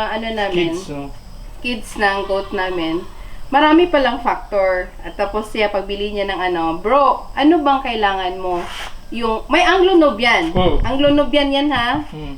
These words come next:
Speaker 1: Tinanong siya, "Ano bang gusto mo, bro? Yung maraming gatas or yung medyo malaki lang?"
Speaker 3: Hmm.
Speaker 1: So, sabi niya, "Gusto ko yung milk producing."
Speaker 3: Hmm.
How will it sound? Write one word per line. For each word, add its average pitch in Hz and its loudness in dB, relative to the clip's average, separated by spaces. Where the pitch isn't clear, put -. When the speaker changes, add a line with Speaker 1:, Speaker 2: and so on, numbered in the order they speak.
Speaker 1:
Tinanong 302 4
siya, 294 2
"Ano 330 2
bang 320 0
gusto 262 -2
mo, 226 -2
bro? 247 2
Yung 233 -4
maraming 233 0
gatas 262 0
or 226 0
yung 220 -4
medyo 233 0
malaki 208 2
lang?" 147 0
Speaker 3:
Hmm. 156 0
Speaker 1:
So, 339 4
sabi 415 2
niya, 254 2
"Gusto 381 -4
ko 494 0
yung 254 2
milk 240 -2
producing." 208 2
Speaker 3:
Hmm. 139 0